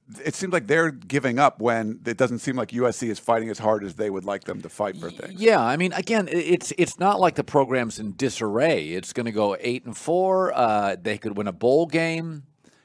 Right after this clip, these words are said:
Speaker 2: Um, but there's a, a standard at U S C.
Speaker 1: Yeah.
Speaker 2: And, I mean, and, and again, I like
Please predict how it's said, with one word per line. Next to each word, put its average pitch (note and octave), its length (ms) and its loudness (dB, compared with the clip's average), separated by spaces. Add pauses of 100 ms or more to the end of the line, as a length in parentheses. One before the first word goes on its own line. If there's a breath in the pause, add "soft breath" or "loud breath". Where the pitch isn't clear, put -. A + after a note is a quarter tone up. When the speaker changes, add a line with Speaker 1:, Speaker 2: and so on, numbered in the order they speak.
(200 soft breath)
Speaker 2:
Um, G2 680 -4 (840)
but A#2+ 280 -2
there's A#2+ 280 0
a, A#2 80 -2 (240)
a - 80 -6
standard A2+ 640 -6 (420)
at F#2+ 180 -8
U G2 160 -4
S E2+ 160 -6
C. F2 240 -8
Speaker 1:
Yeah. E2 240 -4
Speaker 2:
And, G2+ 580 -8
I C3+ 60 -2
mean, C3 320 -4 (580)
and, D3 140 -2
and E3 140 -2
again, E3+ 220 0
I C3 140 2
like C3+ 380 0